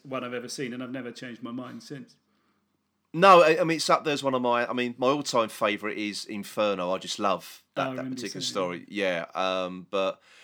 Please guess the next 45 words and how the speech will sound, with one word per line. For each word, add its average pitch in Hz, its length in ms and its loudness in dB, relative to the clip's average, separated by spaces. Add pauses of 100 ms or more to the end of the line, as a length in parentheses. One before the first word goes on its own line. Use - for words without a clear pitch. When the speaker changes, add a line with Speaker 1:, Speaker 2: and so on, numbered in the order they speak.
(260)
Speaker 2:
the 107 60 -12
Talons 139 340 0
of 120 60 -8
Weng 117 120 0
Chiang, 104 320 0
that, 113 180 0
that's - 240 -4
up - 200 -2
there 85 240 -4 (300)
as 87 160 -12
well. 90 280 -2
Speaker 1:
Mm. - 40 -20 (360)
Speaker 2:
For, - 180 -16
you 95 80 -10
know, 90 80 -8
for - 140 -18
definite, 95 440 -8
you 92 120 -10
know, 82 140 -4
if, 87 160 -12
if - 200 -8
I 101 80 0
had 95 120 -2
to, 98 260 -4 (500)
if 113 160 -10
I 131 40 6
had 120 80 0
to 123 100 -6
pick - 180 -8
me, 123 60 -6
f-, - 240 -14
certainly 147 380 4
my 123 60 0
favourite 117 340 0
Tom 110 200 -6
Baker 107 260 0
story, 90 360 -6
that 95 180 -6
would, 90 120 -12 (200)
I 92 100 -4
think - 260 -10
that 95 140 -6
would 87 100 -12
be 90 180 -6
it. 78 180 -10